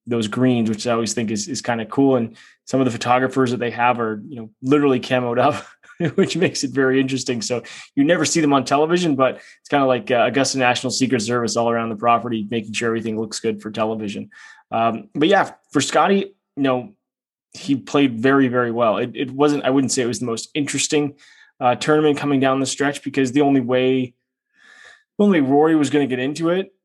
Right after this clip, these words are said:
would be to see a complete meltdown. And I never watched something like that hoping for a meltdown. And, you know, S-, Scheffler seems like a nice guy and,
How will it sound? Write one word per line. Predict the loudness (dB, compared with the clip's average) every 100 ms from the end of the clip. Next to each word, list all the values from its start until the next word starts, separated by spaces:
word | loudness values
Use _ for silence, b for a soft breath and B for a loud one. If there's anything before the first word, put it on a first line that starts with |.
| _ _ -10
would | -6
be | 0 2 2 2 -2 -6 _ _ _ _ _ _ _ _ -8
to | -2
see | 2
a | 2
complete | 2 0 0 0
meltdown. | 0 0 -2 -6 -6 -6
And | -6 -8 -12 -14 -6
I | 0
never | 4 4 4
watched | 2 0 0
something | -4 -4 -4
like | -6 -2
that | -2 -2
hoping | -4 -8 -8
for | -8 -6
a |
meltdown. | -4 -4 -4 -4 -6 -10 -14
And, | -8 -6 -6 -6 -8 -10 -18
you | -14
know, | -10
S-, | -10 -14 -20 _ _ _ _ _ _
Scheffler | -2 0 0 -2
seems | -2 0
like | 0
a |
nice | 0 0
guy | 0 2 4
and, | 2 2 -4